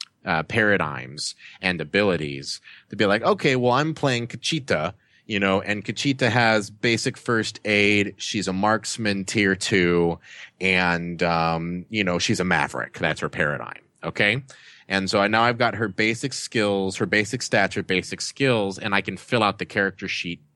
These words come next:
accordingly to both of those things. Super easy. And you can just start playing, you know?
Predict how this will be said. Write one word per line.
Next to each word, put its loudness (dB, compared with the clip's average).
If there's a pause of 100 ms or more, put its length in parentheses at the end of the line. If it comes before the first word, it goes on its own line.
accordingly 0
to -10
both 0
of -8
those -4
things. -10
Super -4
easy. -2 (320)
And 0
you 4
can -4
just 0
start 0
playing, -2 (200)
you -4
know? 2